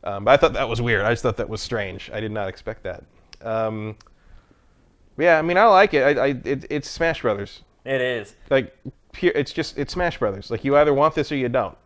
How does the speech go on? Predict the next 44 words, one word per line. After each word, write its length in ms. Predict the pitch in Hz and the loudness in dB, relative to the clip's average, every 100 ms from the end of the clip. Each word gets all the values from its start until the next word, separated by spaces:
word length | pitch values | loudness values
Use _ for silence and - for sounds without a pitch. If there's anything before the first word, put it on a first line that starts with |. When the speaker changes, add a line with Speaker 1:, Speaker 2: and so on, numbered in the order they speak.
| _ | _
Speaker 1:
Um, 640 | 120 113 113 110 110 110 110 _ _ | -2 0 0 -4 -8 -8 -12 _ _
and 320 | 117 117 113 | -8 -6 -4
if 140 | 117 - | -6 -8
you 100 | 117 | -6
do 180 | 127 151 | 0 2
want 220 | 127 123 | 4 4
it, 140 | 127 - | 0 0
I, 120 | 165 | 2
Speaker 2:
And, 160 | 170 190 | 4 6
and, 160 | 196 | 4
Speaker 1:
it 60 | 202 | 6
Speaker 2:
and 80 | 190 | 4
I'll 80 | 196 | 6
say 160 | 208 | 4
this, 240 | 175 170 - | 4 2 0
nothing 560 | 165 175 208 240 233 214 | 4 6 6 2 0 6
that 240 | 185 165 | 6 4
we 280 | 156 156 151 | 0 -2 -4
tell 400 | 151 175 165 175 | -4 2 4 4
you 520 | 185 196 214 226 247 - _ _ _ _ - | 0 -6 -4 -4 -6 -12 _ _ _ _ -12
in 200 | 160 160 | -6 -4
this 140 | 165 185 | -2 -2
show 680 | - 196 156 120 113 110 - - - - - - | 2 8 10 10 8 2 -4 -6 -4 -6 -10 -10
is 140 | 135 | -8
gonna 200 | 117 123 | -4 -4
change 360 | 120 123 110 - | -4 -4 -6 -6
that. 300 | 95 - - | -6 -6 -6
Speaker 1:
No. 240 | 113 92 - - - - _ | -6 -6 -10 -20 -20 -20 _
Nor 220 | 123 151 | 2 4
Speaker 2:
Either 180 | 156 175 | 6 6
Speaker 1:
should 60 | 185 - | 6 6
it. 20 | |
Speaker 2:
you 100 | 160 | 0
want 420 | 147 156 170 180 | 4 8 8 8
it 180 | 190 208 - - | 4 -2 -8 -4
or 180 | 151 151 | 0 0
you 140 | 135 | -2
don't. 600 | 127 110 113 135 123 104 - - | -8 -4 6 6 6 2 -10 -10
You 180 | 139 139 | -6 -4
know 380 | 143 147 160 | 2 10 10
what 200 | 190 196 | 12 10
it 120 | 190 185 | 8 4
is 260 | 175 170 | 2 2
already. 720 | 165 160 156 143 120 92 87 | 6 6 8 6 4 -2 -8